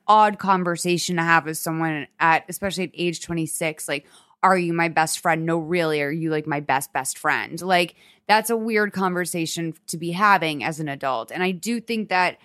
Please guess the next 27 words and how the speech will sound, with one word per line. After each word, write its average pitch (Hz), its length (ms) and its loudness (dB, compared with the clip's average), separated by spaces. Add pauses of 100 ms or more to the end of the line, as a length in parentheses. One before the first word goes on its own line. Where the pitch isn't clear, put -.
(340)
Alex 214 400 4
sounds, 185 400 -2 (760)
like, 180 180 -8
lovely. 202 560 4
I 196 200 2
just 196 200 -2
think 214 160 -2
that 185 180 -2
this 202 180 -2
is, 190 180 -4
like, 180 420 0
you're, 196 420 -2 (1600)
I 220 120 6
think 254 220 0
that 240 120 4
if, 208 180 0
if 175 220 -8
you're 202 240 -2 (160)
very, 196 360 2
very 170 280 -2
hurt 165 340 -4
by 233 260 2
this, 277 500 -2
like, 175 340 -2 (360)
I'm, 202 320 0
I'm 247 260 2
just, 285 160 -4